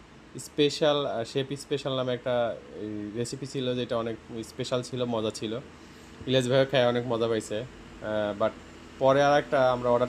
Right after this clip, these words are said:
করছিলাম কেবাব হচ্ছে মালাইকারি, যেটার টেস্টটা এত মজা ছিল না, but তারপরে on an average ভালোই,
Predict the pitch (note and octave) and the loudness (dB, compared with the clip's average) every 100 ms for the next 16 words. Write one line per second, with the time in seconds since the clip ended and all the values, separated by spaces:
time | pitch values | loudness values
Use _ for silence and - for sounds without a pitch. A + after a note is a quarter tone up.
0 | C#3 C3 B2+ A2 B2+ B2+ - - - C3 | -2 -4 -2 -2 -2 -6 -10 -10 -2 2
1 | C3 C3 C3 - C3 B2 A#2 A#2+ B2+ A#2+ | 4 2 -2 0 0 2 2 2 2 0
2 | G#2+ B2 - - - A#2+ B2 - C3 - | 0 -4 -8 -8 -2 0 2 0 -2 2
3 | C3 B2+ A#2+ B2 A#2 A#2+ A#2 C#3 A2 G2+ | 4 4 4 2 2 0 -2 -2 -4 -4
4 | D3+ - - - - - - E3+ E3+ D#3+ | -8 -10 -16 -16 -16 -12 -6 0 2 4
5 | E3+ E3+ D#3 D3 B2+ C3 C3 B2+ B2+ A#2 | 4 6 4 4 2 0 2 2 0 0
6 | A#2 B2 A2+ | 0 2 0